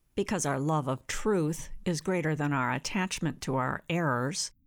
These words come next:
we can surrender into the sea of wisdom that will revive and enliven us.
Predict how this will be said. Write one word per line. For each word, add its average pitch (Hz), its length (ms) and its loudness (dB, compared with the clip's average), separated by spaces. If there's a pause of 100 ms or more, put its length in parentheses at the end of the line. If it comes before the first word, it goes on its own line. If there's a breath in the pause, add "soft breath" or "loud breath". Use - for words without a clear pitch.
(300)
we 165 140 0
can 214 200 2
surrender 208 680 2
into 180 280 0
the 165 120 2
sea 247 420 0
of 185 200 -2
wisdom 160 640 0 (320)
that 185 160 -2
will 175 160 2
revive 170 760 0 (140)
and 165 180 0
enliven 156 600 2
us. - 480 -6